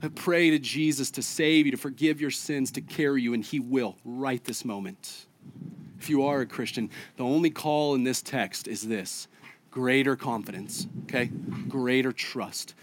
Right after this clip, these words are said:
Jesus is good and powerful and enough. Let's pray. Father, we love you. We thank you for Jesus. We thank you for his life. We thank you for his death. We thank you for his resurrection. That if we need not fear sin and death,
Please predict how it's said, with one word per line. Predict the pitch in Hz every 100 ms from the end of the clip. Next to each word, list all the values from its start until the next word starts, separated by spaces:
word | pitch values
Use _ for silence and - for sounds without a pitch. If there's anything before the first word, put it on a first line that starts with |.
| - -
Jesus | 113 131 131 147 135
is | 101 - -
good | 131 131 147 139 -
and | - 123
powerful | - 127 127 120 - 120 110 - -
and | 117
enough. | 101 101 85 - - - - - -
Let's | 120 -
pray. | - 90 - _ - - _ - _ _ - - -
Father, | - 143 139
we |
love | 127 135 135
you. | 139 - _ - - - - -
We | 123
thank | 143 127
you | 123
for | 127
Jesus. | 117 120 113 117 - - - - - _ _ - - - - - - _ - - _
We | 131
thank | 143 123
you |
for | -
his | 117 107
life. | 110 123 127 120
We | 117
thank | 139 117
you |
for | -
his | 110
death. | - 120 120 110
We | 110
thank | 123 107
you | 107
for | 110
his | 98
resurrection. | 113 107 104 101 101 - 92 101 -
That | 135
if |
we | 135
need | 127 127 147 170
not | 156 143 -
fear | - 127 113
sin | - - 143 151 160
and | 120 113
death, | 127 127 147